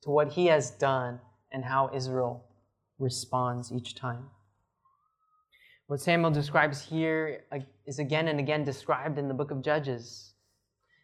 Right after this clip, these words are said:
The Israelites sin. God allows Israel's enemies to, to rule over them or oppress them. Israel cries out to God for help, and God answers.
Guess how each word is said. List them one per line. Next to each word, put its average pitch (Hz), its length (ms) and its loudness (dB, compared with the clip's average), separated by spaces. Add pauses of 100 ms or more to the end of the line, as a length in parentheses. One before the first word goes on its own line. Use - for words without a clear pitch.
(120)
The 170 80 2
Israelites 156 500 4
sin. 160 540 0
God 143 220 0
allows 143 360 2
Israel's 147 360 -2
enemies 147 540 -2
to, 131 200 -6 (460)
to 135 400 0 (240)
rule 170 340 6
over 160 220 6
them 156 200 6
or 135 120 2
oppress 147 420 -4
them. 147 360 -4 (680)
Israel 160 340 6
cries 160 380 4
out 160 180 6
to 160 60 -4
God 156 380 6
for 143 100 -6
help, 139 320 0
and 143 180 -4
God 151 380 4 (500)
answers. 160 800 -8